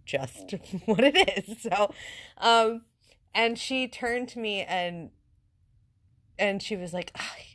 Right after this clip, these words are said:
you're so brave." <laughs> Like, in your two-piece, or, you know, that, that kinda was intimated. And, uh,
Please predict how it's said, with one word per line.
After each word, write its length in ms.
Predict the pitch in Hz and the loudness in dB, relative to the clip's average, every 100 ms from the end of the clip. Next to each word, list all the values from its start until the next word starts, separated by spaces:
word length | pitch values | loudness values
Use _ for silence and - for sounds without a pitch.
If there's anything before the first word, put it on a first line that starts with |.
| _ - - - | _ -20 -20 -12
you're 100 | 196 | -8
so 220 | - 285 | -4 -4
brave." 720 | 240 156 170 247 175 143 254 - - - _ _ - | -4 -2 2 2 2 -4 -8 -10 -14 -20 _ _ -10
<laughs> 100 | 247 247 240 - - - - - | -2 -2 -2 -8 -20 -18 -18 -8
Like, 240 | 180 175 _ _ _ _ 160 | -8 -8 _ _ _ _ -20
in 380 | 180 170 196 208 | -16 -6 -4 -2
your 140 | 190 | -4
two-piece, 520 | - 277 285 190 - | -2 -2 -2 -6 -4
or, 160 | 156 123 | -6 -4
you 100 | 208 | 0
know, 180 | 190 170 | 0 0
that, 240 | 185 226 214 | 2 2 4
that 240 | 247 285 | 6 6
kinda 480 | - 262 233 208 185 - _ | 4 0 2 4 2 -2 _
was 240 | 196 202 | -12 -8
intimated. 680 | 175 196 190 160 117 76 - | -4 -4 -4 -8 -8 -8 -8
And, 160 | - | -6
uh, 80 | 175 | -6